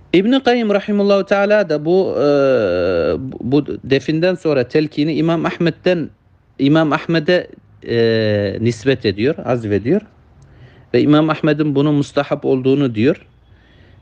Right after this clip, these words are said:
Ve diyor ki, İmam Ahmed dedi ki diyor, "El amelu aleyhi."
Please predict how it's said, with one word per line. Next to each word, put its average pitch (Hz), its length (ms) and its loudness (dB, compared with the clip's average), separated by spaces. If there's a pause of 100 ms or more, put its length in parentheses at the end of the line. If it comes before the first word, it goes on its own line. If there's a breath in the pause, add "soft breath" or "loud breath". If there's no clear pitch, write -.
Ve 131 120 2
diyor 233 220 2
ki, 160 140 -4
İmam 180 280 2
Ahmed 165 360 0
dedi 175 240 2
ki 165 220 -4
diyor, 185 220 4 (880)
"El 151 260 2
amelu 180 320 -2
aleyhi." 139 480 -2